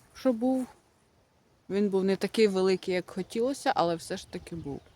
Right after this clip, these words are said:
Дров наламало багато, земельку примочило трошки. Але то таке.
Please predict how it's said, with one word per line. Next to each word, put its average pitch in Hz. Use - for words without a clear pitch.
Дров 202
наламало 165
багато, 185
земельку 226
примочило 196
трошки. 165
Але 202
то 247
таке. 139